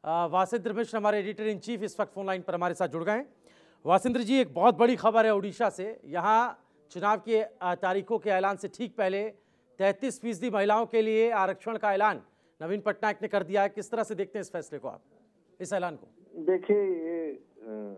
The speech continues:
Speaker 2: हम कह सकते हैं कि डी-, नवीन पटनायक ने शुरुआत की है महिलाओं को आरक्षण देने का।
Speaker 1: जी।
Speaker 2: ये बहुत लंबे समय से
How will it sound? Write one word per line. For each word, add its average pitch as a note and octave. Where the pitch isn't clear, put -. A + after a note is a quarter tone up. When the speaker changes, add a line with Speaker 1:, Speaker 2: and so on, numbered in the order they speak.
Speaker 2:
हम C3+
कह D3+
सकते D#3+
हैं D#3
कि A#2+
डी-, A#2+
नवीन C3
पटनायक B2+
ने C3
शुरुआत A#2
की A2+
है A#2
महिलाओं G#2+
को A2+
आरक्षण G#2
देने G#2
का। G#2+
Speaker 1:
जी। C3+
Speaker 2:
ये D3+
बहुत C#3
लंबे B2
समय B2+
से A#2+